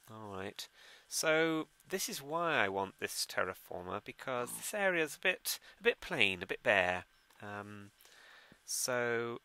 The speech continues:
I think I'll put it right here. Um, I think I can put it under the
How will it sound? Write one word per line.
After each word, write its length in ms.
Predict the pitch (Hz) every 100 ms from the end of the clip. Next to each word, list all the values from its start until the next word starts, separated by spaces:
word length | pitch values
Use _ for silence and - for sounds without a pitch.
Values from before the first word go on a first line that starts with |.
| -
I 60 |
think 280 | - - 233
I'll 100 | 196 -
put 160 | - 147
it 320 | 147 - - _ _ _ _ _ _ _ - - 135
right 220 | 180 196
here. 640 | - - - 127 92 90 92 - - - - - - 110
Um, 520 | 107 104 107 107 110
I 60 | -
think 220 | - 220
I 60 | 208
can 140 | 156
put 140 | - -
it 100 | -
under 280 | 117 110 107
the 100 | 104